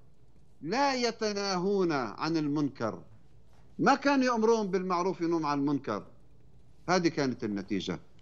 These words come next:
طبعًا هنا الإمام الحسين أيضًا يقول: "وإنما عاب الله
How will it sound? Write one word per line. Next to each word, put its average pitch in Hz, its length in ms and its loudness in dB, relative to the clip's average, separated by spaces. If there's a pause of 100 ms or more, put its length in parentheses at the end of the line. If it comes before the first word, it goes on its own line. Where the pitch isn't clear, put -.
(300)
طبعًا 214 280 6
هنا 185 320 2 (640)
الإمام 175 340 -2
الحسين 170 380 -4
أيضًا 170 280 0
يقول: 151 420 0
"وإنما 160 520 2
عاب 190 380 2
الله 151 480 0